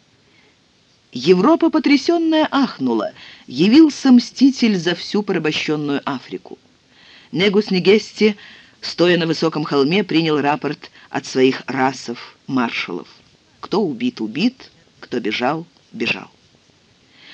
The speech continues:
Горячий ветер пустынь раздул белый бурнус Менелика, расшитый золотом. Он ударил мечом о щит и сказал: «Если на равнинах нашей страны уместится десять таких Италий, то Риму не следует иметь глаза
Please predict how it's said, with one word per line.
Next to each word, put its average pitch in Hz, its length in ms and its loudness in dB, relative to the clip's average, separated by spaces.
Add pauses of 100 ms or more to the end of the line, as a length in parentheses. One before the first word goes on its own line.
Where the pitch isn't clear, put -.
(140)
Горячий 190 440 4
ветер 220 300 2
пустынь 220 680 4 (340)
раздул 185 560 6
белый 233 300 6
бурнус 190 480 2
Менелика, 175 520 0
расшитый 156 440 -2
золотом. 123 640 0 (260)
Он 196 160 2
ударил 156 360 2
мечом 135 420 -2
о 123 60 -2
щит - 340 -6
и - 100 -8
сказал: 123 520 -4 (680)
«Если 185 340 4
на 190 120 2
равнинах 202 480 4
нашей 185 280 0
страны 165 580 0 (420)
уместится 170 840 0
десять 208 680 0
таких 160 380 -2
Италий, 113 480 0
то 214 160 0
Риму 269 300 6
не 254 140 8
следует 180 600 2
иметь 165 400 0
глаза 143 580 2